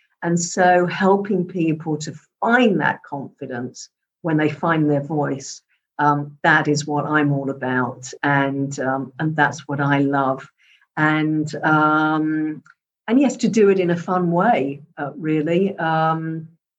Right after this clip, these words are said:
I give vocal exercises. Um, I give, um, I, I think, you know, just the opportunity to really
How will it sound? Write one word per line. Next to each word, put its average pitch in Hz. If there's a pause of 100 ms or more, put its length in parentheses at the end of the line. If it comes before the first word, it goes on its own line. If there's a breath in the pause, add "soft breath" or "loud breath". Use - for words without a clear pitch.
(580)
I 170
give 170
vocal 165
exercises. 160 (460 loud breath)
Um, 147
I 151 (200)
give, 160 (320)
um, 147 (680 loud breath)
I, 220 (260)
I -
think, 226
you 220
know, 190
just -
the 190
opportunity 180 (200)
to 180 (400)
really 170